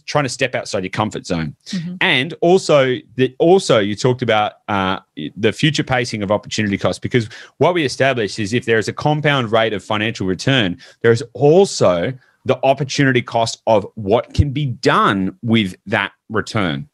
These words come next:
Speaker 2: Hmm.
Speaker 1: Right. So it's not just about going, "Oh, well, if I buy a five hundred thousand dollar property today, yeah, I'll have thirty-four grand more in twelve months."
Speaker 2: Yep.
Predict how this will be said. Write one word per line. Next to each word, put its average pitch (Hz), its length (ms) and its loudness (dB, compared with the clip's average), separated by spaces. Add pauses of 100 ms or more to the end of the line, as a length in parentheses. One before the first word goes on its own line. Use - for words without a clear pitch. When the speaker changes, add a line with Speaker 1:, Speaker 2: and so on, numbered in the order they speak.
(140)
Speaker 2:
Hmm. 190 240 -6
Speaker 1:
Right. 107 260 0
So 135 160 0
it's 123 120 -6
not 156 280 2
just 156 260 0
about 139 260 -2
going, 110 280 0
"Oh, 95 160 2
well, 95 200 0
if 107 120 -4
I 113 80 4
buy 143 240 2
a 117 60 -2
five 117 200 0
hundred 104 180 -8
thousand 95 200 -4
dollar 95 180 0
property 92 560 -2
today, 92 520 0 (800)
yeah, 87 420 -2 (100)
I'll 92 120 -2
have 95 160 -2
thirty-four 90 460 -4
grand 85 380 -2
more 87 260 2
in 78 260 -4 (180)
twelve 80 300 0
months." - 520 -6 (360)
Speaker 2:
Yep. 175 140 -8